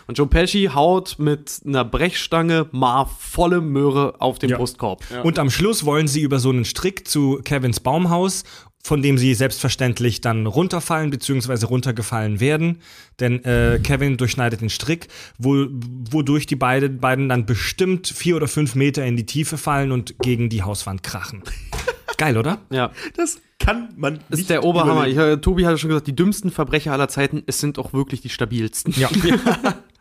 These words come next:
Speaker 3: Es gibt, ich hab mal, äh, bei YouTube gesehen, da hat sich, ähm, jemand mit, äh, Stirb langsam auseinandergesetzt und hat nachgezählt, also mit irgend so einem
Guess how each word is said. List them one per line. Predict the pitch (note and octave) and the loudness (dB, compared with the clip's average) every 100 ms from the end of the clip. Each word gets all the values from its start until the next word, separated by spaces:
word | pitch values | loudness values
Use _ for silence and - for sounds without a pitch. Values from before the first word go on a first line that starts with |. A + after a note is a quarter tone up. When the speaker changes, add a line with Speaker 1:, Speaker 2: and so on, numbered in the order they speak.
| - C4+ A#3 | -6 0 2
Speaker 3:
Es | C3+ - | 0 -6
gibt, | F3 | -6
ich | D3+ G3+ | -4 -4
hab | |
mal, | G3+ D#3+ | 0 2
äh, | C3+ C3 | 2 2
bei | C3 | 2
YouTube | F#3+ A3+ - | 2 -2 -4
gesehen, | D3 D#3 D#3+ - - - - | 0 0 -2 -14 -20 -20 -8
da | B2+ | -6
hat | D3 | -4
sich, | D#3+ C#3+ - - | -6 -8 -10 -6
ähm, | C3 C3 C3 B2+ B2 - _ _ - | -4 -4 -4 -6 -8 -14 _ _ -12
jemand | B2 C3 B2 - - | -6 -4 -6 -10 -10
mit, | B2+ B2 - - | -8 -8 -12 -10
äh, | A#2+ B2 - A#1+ B1+ G1+ - - | -10 -10 -10 -10 -12 -16 -18 -20
Stirb | - - B2 | -12 -6 0
langsam | D3 A3+ | 0 0
auseinandergesetzt | A#3+ F3 F3 F#3+ E3 E3+ - - - - | -4 -2 -2 -2 -4 -6 -8 -20 -20 -12
und | - B2+ | -2 0
hat | C3+ | 2
nachgezählt, | B2 C#3 G3 - G2 - C#3+ D#3 G#3 B3 - - _ | 2 2 2 -4 -8 -4 2 2 2 -2 -8 -12 _
also | A#2+ B2+ | -4 -2
mit | B2+ - | -2 0
irgend | C3+ D3 - | -2 -2 -2
so | B2+ | -2
einem | A#2+ | -2